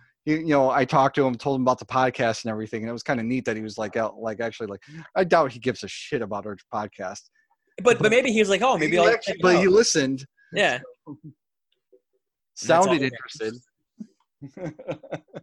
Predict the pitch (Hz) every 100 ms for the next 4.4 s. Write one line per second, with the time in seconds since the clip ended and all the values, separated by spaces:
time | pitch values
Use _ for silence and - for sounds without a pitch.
0 | _ _ _ - - - _ _ _ -
1 | 139 135 175 156 160 147 135 - 139 135
2 | 120 131 175 139 165 156 123 147 - 147
3 | 139 135 113 _ _ _ _ - 160 139
4 | 165 143 127 -